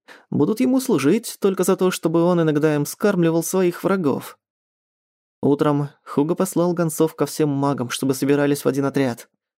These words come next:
Что именно нужно делать, он пока не знал. Нужно было как-то выманить его из леса, чтобы бой прошел на их условиях. Если так пойдет и дальше, то скоро он вообще без магов останется. Один на один.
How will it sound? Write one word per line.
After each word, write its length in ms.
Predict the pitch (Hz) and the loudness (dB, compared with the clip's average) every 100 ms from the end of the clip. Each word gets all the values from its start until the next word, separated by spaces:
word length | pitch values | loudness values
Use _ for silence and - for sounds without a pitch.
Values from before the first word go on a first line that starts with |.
| _ | _
Что 320 | - - - 139 | -8 -6 0 2
именно 280 | 175 185 | 4 2
нужно 280 | 180 170 180 | 2 0 0
делать, 380 | 147 165 180 - | 2 2 2 0
он 160 | 151 190 | 0 0
пока 240 | 185 190 | 0 0
не 120 | 175 | 0
знал. 420 | 143 165 185 117 120 - | 0 2 2 0 -6 -12
Нужно 360 | - 120 127 139 | -6 -2 -2 0
было 160 | 143 147 | 0 0
как-то 260 | 151 143 | -2 -2
выманить 400 | 131 165 160 131 | 0 0 0 0
его 160 | 135 143 | 2 2
из 120 | 131 | 2
леса, 280 | 139 160 156 | 2 0 -2
чтобы 320 | - 156 147 | -6 -2 -2
бой 280 | 139 139 160 | 0 0 0
прошел 460 | 165 170 - 160 165 | 0 -2 0 0 2
на 100 | 175 | 0
их 320 | - 185 - | -2 -6 -4
условиях. 580 | 139 139 131 113 104 - _ _ _ - - | -2 -2 -2 -4 -8 -16 _ _ _ -16 -8
Если 220 | 117 135 | -6 -2
так 220 | 165 - | -2 2
пойдет 240 | 143 160 | 2 2
и 60 | 160 | 2
дальше, 420 | 139 156 165 - | 2 0 0 -2
то 120 | - | -2
скоро 360 | 139 - 151 170 | -4 -2 -2 0
он 120 | 175 | 0
вообще 320 | 160 151 - | 0 0 -2
без 140 | 214 214 | -2 0
магов 300 | 220 151 143 | 0 0 -2
останется. 600 | 139 147 127 - - 123 _ - | -2 -2 -2 -4 -8 -10 _ -8
Один 400 | 123 135 151 170 | -4 0 0 2
на 120 | 180 | 0
один. 360 | 151 139 139 | 0 0 -2